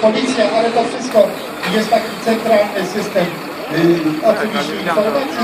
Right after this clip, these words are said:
który, y, działa na terenie powiatu, y, też lęborskiego, tak zwany centralny system zarządzania kryzysowego.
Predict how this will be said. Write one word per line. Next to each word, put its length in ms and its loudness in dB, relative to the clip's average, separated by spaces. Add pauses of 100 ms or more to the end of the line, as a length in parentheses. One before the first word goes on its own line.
(100)
który, 200 2 (440)
y, 220 2
działa 280 4 (260)
na 120 4
terenie 360 0
powiatu, 380 0 (500)
y, 60 2 (100)
też 100 0 (160)
lęborskiego, 640 2 (420)
tak 160 4
zwany 240 2 (140)
centralny 880 2 (120)
system 260 -4 (100)
zarządzania 560 2 (100)
kryzysowego. 640 2